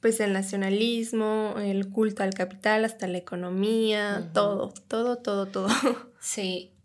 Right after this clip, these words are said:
Speaker 2: <clears throat> y también abrió puertas a lo, al surrealismo, ¿no? Que
Speaker 1: Ajá.
Speaker 2: luego ya
Speaker 1: El
Speaker 2: habl-,
Speaker 1: surrealismo.
Speaker 2: hablaremos de eso.
Speaker 1: Ajá. De hecho, bueno, esto del, del Dada, como ya mencionamos,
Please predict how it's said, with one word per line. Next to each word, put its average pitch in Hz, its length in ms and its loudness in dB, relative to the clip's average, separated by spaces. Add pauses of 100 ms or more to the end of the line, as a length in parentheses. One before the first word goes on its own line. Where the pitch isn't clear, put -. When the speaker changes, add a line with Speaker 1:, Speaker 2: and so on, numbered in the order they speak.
(120)
Speaker 2:
<clears throat> 226 640 -4
y 214 140 -2
también 190 400 4
abrió 180 320 2
puertas 165 560 0
a - 100 -12
lo, - 140 -14 (760)
al 160 160 -12
surrealismo, 151 680 -2
¿no? 147 240 -6 (200)
Que - 80 4
Speaker 1:
Ajá. 240 360 6
Speaker 2:
luego 233 140 0
ya 165 220 -6 (380)
Speaker 1:
El 254 140 4
Speaker 2:
habl-, 247 40 -2
Speaker 1:
surrealismo. 262 520 6
Speaker 2:
hablaremos 170 520 2
de 170 100 -12
eso. - 200 -16
Speaker 1:
Ajá. 247 560 4 (120)
De 254 120 8
hecho, 262 280 6
bueno, 226 260 6 (340)
esto 285 460 6
del, 214 480 6
del 208 220 2
Dada, 226 340 4
como 240 200 2
ya 214 220 4
mencionamos, 233 800 0